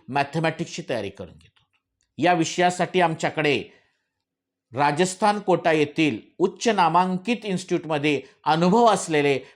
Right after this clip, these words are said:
प्राध्यापकाकडून तुम्हाला शिकायला भेटेल. त्याचबरोबर आमच्याकडे इंग्लिश, इंग्रजी, हिंदी,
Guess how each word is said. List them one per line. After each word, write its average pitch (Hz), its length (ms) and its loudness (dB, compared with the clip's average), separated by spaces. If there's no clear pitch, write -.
प्राध्यापकाकडून 156 1300 -2
तुम्हाला 165 320 -10
शिकायला 85 420 -16
भेटेल. - 320 -20
त्याचबरोबर 175 760 4
आमच्याकडे 156 600 0
इंग्लिश, 185 720 2
इंग्रजी, 175 600 2
हिंदी, 185 800 2